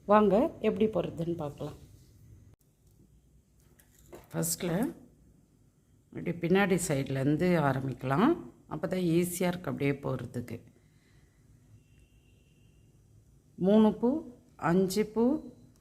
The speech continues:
ஏழு பூ, ஒன்பது பூ, இந்த மாதிரி போடணும். ஒட்டகம் போட எல்லோ கலர், கிரீன் கலர், இங்க்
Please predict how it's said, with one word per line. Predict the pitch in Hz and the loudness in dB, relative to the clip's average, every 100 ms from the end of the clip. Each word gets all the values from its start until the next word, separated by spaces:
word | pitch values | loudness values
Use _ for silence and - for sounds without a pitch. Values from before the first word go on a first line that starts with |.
| - 175 | -2 2
ஏழு | 180 196 196 185 | 4 4 2 0
பூ, | 202 247 349 - - - 165 | 0 0 0 -8 -16 -2 2
ஒன்பது | 175 190 190 170 135 | 6 6 4 2 0
பூ, | - 117 - - _ _ _ _ _ _ - 196 | -4 -6 -8 -20 _ _ _ _ _ _ -2 4
இந்த | 175 | 6
மாதிரி | 170 185 175 | 6 6 0
போடணும். | 147 139 131 - _ _ - _ _ _ - | -2 -2 -4 -6 _ _ -20 _ _ _ -12
ஒட்டகம் | - 180 220 226 - | -8 -2 2 2 0
போட | 156 147 185 359 370 - - - _ - - _ _ _ _ _ _ _ _ _ _ _ _ - - - - - - _ _ _ _ 160 | -4 0 2 2 -2 -14 -20 -20 _ -20 -20 _ _ _ _ _ _ _ _ _ _ _ _ -20 -20 -20 -20 -20 -20 _ _ _ _ -4
எல்லோ | 156 180 175 | 0 0 0
கலர், | 156 202 - - - _ _ - _ _ _ _ _ _ _ - 147 | -2 -2 -2 -8 -20 _ _ -20 _ _ _ _ _ _ _ -14 -4
கிரீன் | 151 180 196 180 | 4 6 6 4
கலர், | 156 180 233 - - - - - - - - - 202 | 2 2 2 0 -14 -20 -20 -20 -20 -20 -20 -6 -2
இங்க் | 208 - | -2 -2